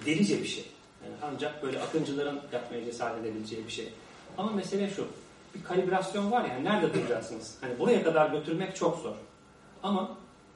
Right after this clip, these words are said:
bir yere kadar götürmek lazım. Yani nereye kadar? O artık kişiden kişiye değişen bir şey.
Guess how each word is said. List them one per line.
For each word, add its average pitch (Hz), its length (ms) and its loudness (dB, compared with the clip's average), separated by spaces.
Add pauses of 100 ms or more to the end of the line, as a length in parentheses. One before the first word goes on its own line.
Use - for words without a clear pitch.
(100)
bir 208 60 -2
yere 208 260 4
kadar 190 240 0 (520)
götürmek 160 520 0
lazım. - 340 -6
Yani 127 140 -4 (300)
nereye 190 320 4
kadar? - 180 -2
O 190 100 2
artık - 300 0
kişiden 190 380 -4
kişiye 180 260 0
değişen 160 440 2
bir - 60 -6
şey. - 200 -6